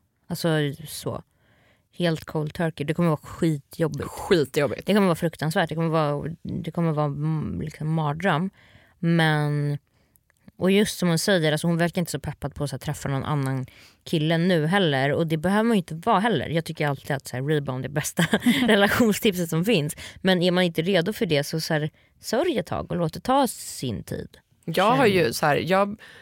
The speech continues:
Speaker 2: blev ju dumpad av mitt ex och, eh, det var absolut inte samma, liksom, situation, men jag,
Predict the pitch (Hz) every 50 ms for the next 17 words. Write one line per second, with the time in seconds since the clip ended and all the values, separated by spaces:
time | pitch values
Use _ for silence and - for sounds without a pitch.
0 | - _ _ _ - 170 175 165 156 156 156 151 147 143 - - - 160 147 147
1 | - 143 147 147 151 156 196 202 - - - 156 160 - - - - - - -
2 | - - - _ _ _ _ _ _ - 156 151 - _ _ _ - 160 156 151
3 | 147 147 - - 147 156 156 151 90 69 - - - - - - 190 185 175 175
4 | 165 160 165 - 160 147 151 151 143 143 - 160 156 - - 147 - 160 - -
5 | - 285 254 214 208 233 254 262 240 202 180 165 160 151 151 151 156 156 - _
6 | _ _ - 170 185 190 196 202 202 196 196 -